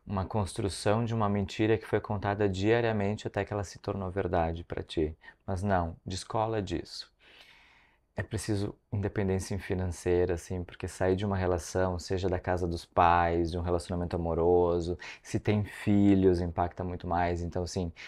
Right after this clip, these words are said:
se não tem independência financeira, pense em construir isso em, a curto, médio e longo prazo. Já vai se movimentando, estudando, buscando alternativas. Ah,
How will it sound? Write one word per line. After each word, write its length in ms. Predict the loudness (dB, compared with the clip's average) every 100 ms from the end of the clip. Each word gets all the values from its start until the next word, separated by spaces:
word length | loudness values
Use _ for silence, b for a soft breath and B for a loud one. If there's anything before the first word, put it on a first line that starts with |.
| B B
se 200 | -2 2
não 280 | 2 2
tem 360 | 2 4 4 4
independência 580 | 4 4 2 0 -2 -8
financeira, 640 | -8 -8 -4 0 0 0 B B B -2
pense 340 | 0 0 -2
em 100 | -4
construir 880 | -4 -4 -6 -4 -2 2 2 4 2
isso 220 | 0 -4
em, 220 | -6 -6 -6
a 140 | -6
curto, 600 | -4 4 6 6 2 -2
médio 400 | 0 2 2 0
e 40 | -2
longo 220 | -4 -2
prazo. 460 | 0 2 2 -2
Já 140 | -4 -2
vai 220 | 0 -2
se 140 | -4
movimentando, 920 | -6 -4 -4 -4 -2 2 4 4 2 -2
estudando, 960 | -4 -8 -6 4 8 10 10 6 0
buscando 460 | -2 -8 -6 -4 -4
alternativas. 920 | -4 -4 -4 -6 -2 0 0 -6 -18 B B B B B B B B
Ah, 500 | -4 -2 -2 -2 -6